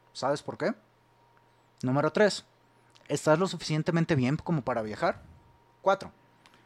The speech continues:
regresaré pronto para asegurarme de que estés bien.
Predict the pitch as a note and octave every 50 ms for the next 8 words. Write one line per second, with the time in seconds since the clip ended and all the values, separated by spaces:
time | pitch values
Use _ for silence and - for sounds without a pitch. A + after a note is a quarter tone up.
0 | _ - - F3 D#3+ F3 F3 - G3 G3 A#3 A3+ - A3+ A3+ G#3+ G#3+ F#3+ - C3+
1 | B2 B2+ - D3+ C3 C3 C3 C#3 D3 D#3+ E3+ D#3+ D3 C3 - A#2+ - - C#3 C3
2 | A2 A2+ A#2+ G#2 F#2+